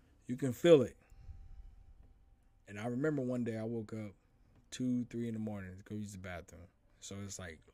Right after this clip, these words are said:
literally across the hall. So I walk out the room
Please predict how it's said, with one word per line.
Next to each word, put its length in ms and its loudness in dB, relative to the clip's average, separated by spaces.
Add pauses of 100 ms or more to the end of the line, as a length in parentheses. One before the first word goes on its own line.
literally 460 -4
across 360 -10
the 120 -14
hall. 320 -10
So 160 -18
I 100 -10
walk 340 -12 (1120)
out 180 -8
the 100 -4
room 400 -6